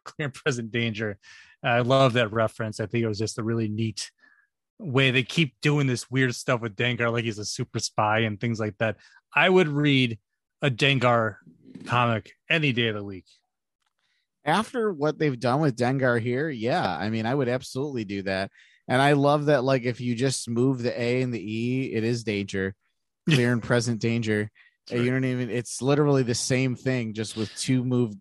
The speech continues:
Speaker 2: two switched letters. But I
Speaker 1: So clever.
Speaker 2: digress. It
Speaker 1: So
Speaker 2: is.
Speaker 1: clever.
Speaker 2: It
Speaker 1: So
Speaker 2: really
Speaker 1: clever.
Speaker 2: is.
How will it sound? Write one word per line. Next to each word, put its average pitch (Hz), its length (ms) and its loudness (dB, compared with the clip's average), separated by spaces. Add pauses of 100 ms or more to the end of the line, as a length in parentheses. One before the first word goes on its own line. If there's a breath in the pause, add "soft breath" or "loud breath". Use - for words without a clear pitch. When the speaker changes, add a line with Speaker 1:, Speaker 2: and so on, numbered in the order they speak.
Speaker 2:
two 156 160 0
switched - 360 -4
letters. 117 460 -2
But 123 220 0 (640 soft breath)
I 156 160 0
Speaker 1:
So 180 120 8
clever. 156 180 4
Speaker 2:
digress. 117 400 -2 (120)
It 175 240 0
Speaker 1:
So 185 120 8
Speaker 2:
is. 135 80 4
Speaker 1:
clever. 120 360 2 (180)
Speaker 2:
It 160 80 4
Speaker 1:
So 160 40 2
Speaker 2:
really 180 300 4
Speaker 1:
clever. 123 160 2
Speaker 2:
is. - 220 -8